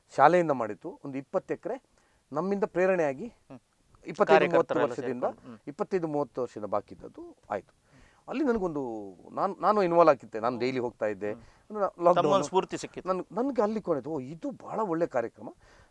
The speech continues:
Speaker 1: ನಾವು ಇದನ್ನ ಕ್ಷೇತ್ರದಲ್ಲಿ ವಿಸ್ತರಿಸ್ಬೇಕು" ಅಂತ ನಾನು ಲಾಸ್ಟ್ ಇಯರೇ ಒಂದು ಆಲೋಚನೆ ಮಾಡಿದ್ದೆ. ಅದನ್ನ ಕೆಲವು ಕಡೆಯಲ್ಲಿ ಹೇಳಲಿಕ್ಕೂ ಹೇಳಿದ್ದೇನೆ.
Speaker 2: ನಮ್ಮ ಮಾಧ್ಯಮದಲ್ಲಿ ತಾವು
Speaker 1: ಹಾ,
Speaker 2: ಹೇಳಿದ್ರಿ.
Speaker 1: ತಮ್ಮಲ್ಲಿ ಹೇಳಿದ್ದೇನೆ, ಹಾ, ಹೇಳಿದ್ದೇನೆ.
Speaker 2: ಹ್ಮ್.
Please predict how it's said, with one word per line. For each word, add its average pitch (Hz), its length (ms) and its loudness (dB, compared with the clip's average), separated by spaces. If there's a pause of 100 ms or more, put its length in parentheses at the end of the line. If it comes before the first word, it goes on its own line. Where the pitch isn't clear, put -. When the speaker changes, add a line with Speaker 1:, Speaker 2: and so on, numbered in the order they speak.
Speaker 1:
ನಾವು 175 400 0
ಇದನ್ನ 196 300 -2
ಕ್ಷೇತ್ರದಲ್ಲಿ 233 720 0 (460)
ವಿಸ್ತರಿಸ್ಬೇಕು" 160 640 -2
ಅಂತ 165 80 -2
ನಾನು 220 200 2
ಲಾಸ್ಟ್ 196 280 6
ಇಯರೇ 269 320 6 (640)
ಒಂದು 208 180 2
ಆಲೋಚನೆ 190 320 4
ಮಾಡಿದ್ದೆ. 160 300 2
ಅದನ್ನ 185 160 0
ಕೆಲವು 190 200 2
ಕಡೆಯಲ್ಲಿ 196 280 0
ಹೇಳಲಿಕ್ಕೂ 233 300 2
ಹೇಳಿದ್ದೇನೆ. 180 380 -2
Speaker 2:
ನಮ್ಮ 208 340 8
ಮಾಧ್ಯಮದಲ್ಲಿ 175 540 2
ತಾವು 139 160 2
Speaker 1:
ಹಾ, 139 60 0
Speaker 2:
ಹೇಳಿದ್ರಿ. 123 240 0
Speaker 1:
ತಮ್ಮಲ್ಲಿ 160 260 -4
ಹೇಳಿದ್ದೇನೆ, 117 340 -4
ಹಾ, 117 120 0
ಹೇಳಿದ್ದೇನೆ. 107 460 -6
Speaker 2:
ಹ್ಮ್. 120 100 -18